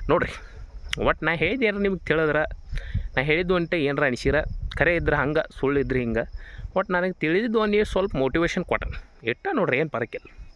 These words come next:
ಆದ್ರೆ ಆ ರೀತಿ ನಮ್ಮ ಕರ್ನಾಟಕದೊಳಗೆ ನಡೀತಾವಿಲ್ಲ ಅನ್ನೋದಿಲ್ಲ.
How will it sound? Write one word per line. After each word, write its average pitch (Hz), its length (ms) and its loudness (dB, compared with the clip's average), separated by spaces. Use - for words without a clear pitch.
ಆದ್ರೆ 147 220 4
ಆ 147 120 6
ರೀತಿ 208 340 0
ನಮ್ಮ 196 140 2
ಕರ್ನಾಟಕದೊಳಗೆ 165 760 2
ನಡೀತಾವಿಲ್ಲ 127 460 2
ಅನ್ನೋದಿಲ್ಲ. 131 340 2